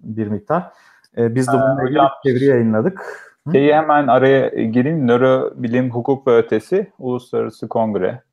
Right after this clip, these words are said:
Speaker 2: On dokuz yirmi Nisan iki bin on sekiz, mef Üniversitesi, Ayaz Ağa, İstanbul'da.
Speaker 1: mef Üniversitesi, Ayaz Ağa, İstanbul'da. E, ve katılım ücretsiz. E, tavsiye ederiz bütün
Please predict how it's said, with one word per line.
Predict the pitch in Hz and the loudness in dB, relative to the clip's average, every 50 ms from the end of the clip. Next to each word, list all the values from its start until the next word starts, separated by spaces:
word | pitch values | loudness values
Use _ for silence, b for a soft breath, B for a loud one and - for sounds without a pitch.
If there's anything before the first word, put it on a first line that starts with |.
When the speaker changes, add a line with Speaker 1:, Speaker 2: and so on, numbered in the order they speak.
| _ _ - | _ _ -8
Speaker 2:
On | 101 110 113 113 | -6 -4 -2 -2
dokuz | 113 107 - 110 110 | -2 -4 -2 -2 0
yirmi | 117 117 120 123 123 | 0 0 2 0 0
Nisan | 117 107 107 - 113 110 104 107 | 0 -2 -2 -2 -2 -2 -2 -4
iki | 107 - 120 | -6 -8 -6
bin | 110 113 | -4 -2
on | 113 113 | -2 -4
sekiz, | 113 - 117 110 110 - 156 156 - 113 | -4 -4 -6 -6 -6 -6 -8 -8 -6 -2
mef | 113 127 131 135 - | 0 0 0 0 -2
Üniversitesi, | 113 107 104 95 90 92 - - 113 110 - - - | -2 0 2 2 2 0 0 -4 -12 -12 -8 -6 -2
Ayaz | 120 113 110 110 110 107 107 | 0 2 4 4 4 2 2
Ağa, | 104 113 143 - | 0 0 0 -2
İstanbul'da. | - - - 101 87 82 78 78 71 67 - - _ _ _ - | -6 -4 -2 0 0 0 -2 -6 -12 -14 -16 -18 _ _ _ -10
Speaker 1:
mef | 117 123 127 120 123 | -6 -6 -6 -6 -6
Üniversitesi, | 127 120 113 110 107 110 - 120 117 - 98 | -6 -4 -4 -4 -4 -6 -8 -10 -6 -4 -2
Ayaz | 120 120 117 113 110 | 0 0 2 2 2
Ağa, | 107 107 | 0 0
İstanbul'da. | - 120 - - 147 143 147 147 139 139 139 151 156 151 151 B B B B B B B B B | -2 -4 -4 -2 -2 -2 -2 -2 -6 -4 0 0 0 0 -2 B B B B B B B B B
E, | 117 117 117 117 117 113 | 2 4 4 4 4 2
ve | 120 127 127 | 0 0 -2
katılım | - 135 - 147 143 135 123 | -4 -4 -2 -2 -4 -2 -2
ücretsiz. | 135 135 139 147 156 147 151 - 160 - - - - - - _ - | -4 -4 0 0 0 0 -2 -4 -6 -6 -8 -12 -14 -16 -16 _ -2
E, | 123 123 123 120 120 123 127 123 120 120 - | 0 2 2 2 2 0 0 -2 -2 -2 0
tavsiye | 127 120 120 120 - 147 143 | 0 0 0 0 0 0 0
ederiz | 139 123 120 123 123 - - - - | 0 0 -2 -4 -6 -10 -14 -16 -18
bütün | 120 - 135 131 131 120 - | -14 -8 -6 -6 -6 -6 -8